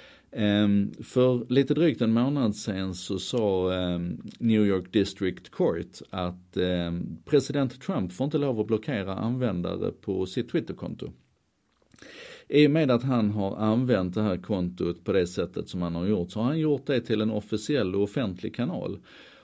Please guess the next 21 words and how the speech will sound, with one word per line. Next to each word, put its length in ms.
Och 240
enligt, 400
eh, 260
amerikanska 960
First 360
Amendment 560
så 160
får 140
inte, 600
får 100
inte 160
staten 460
lov 220
att 60
blockera 500
människor 480
från 260
att 200
uttrycka 500
sig 380
i 60